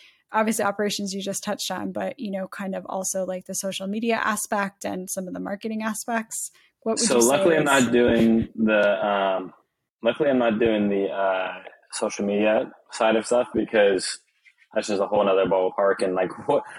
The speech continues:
Speaker 2: it's one of the non-negotiable things that I have as, like, a community manager, being like, I just,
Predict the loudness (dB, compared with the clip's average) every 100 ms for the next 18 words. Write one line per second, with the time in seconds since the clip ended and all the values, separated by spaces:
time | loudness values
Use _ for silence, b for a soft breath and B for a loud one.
0 | B -2 2 4 4 4 4 6 4 4
1 | 4 2 0 2 0 2 0 2 0 -2
2 | -2 -2 -4 -4 -2 0 2 2 0 0
3 | 0 0 0 0 2 2 2 0 -2 -2
4 | -6 B B _ -2 2 2 -2